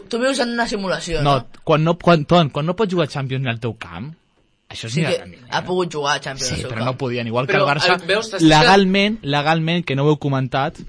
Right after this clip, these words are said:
Speaker 2: no poden jugar al Johan Cruyff.
Speaker 1: I Valdebebas, i Valdebebas al Madrid, què?
Speaker 2: Jo no soc del Madrid.
Speaker 1: No, no, però
Speaker 2: Jo no soc del Madrid.
Speaker 1: no t-,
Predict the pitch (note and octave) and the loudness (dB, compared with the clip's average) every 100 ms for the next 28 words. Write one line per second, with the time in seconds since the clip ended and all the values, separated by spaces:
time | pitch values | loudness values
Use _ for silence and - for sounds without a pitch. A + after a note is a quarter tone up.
0 | - - C#3+ D#3+ D#3+ D#3 C#3+ B2+ B2 A#2 | -10 0 2 4 2 0 0 -2 -4 -6
1 | A2+ A#2 G#2 B2 G#3 G#3+ G3+ G3+ A#3 C#4+ | -6 -4 -4 -2 2 4 4 2 4 2
2 | C#4+ G#3+ G3+ G3 G3 A3 G#3+ A3 G#3 G3 | 0 -2 0 2 0 0 0 0 0 0
3 | A3+ - E3+ C#3+ - _ A2+ C3+ C#3+ G#2+ | -2 0 -2 -2 -8 _ -4 -2 -2 -4
4 | F2+ G2 A2+ - - - F3 F#3+ G3 G3+ | -6 -6 -10 -12 -20 -4 0 2 4 2
5 | - - D#3+ D#3 A#2+ C3 C#3 G#2+ F#2 F#2 | 0 0 2 2 2 -2 -2 -4 -6 0
6 | G#3 G#3 - | 2 0 -4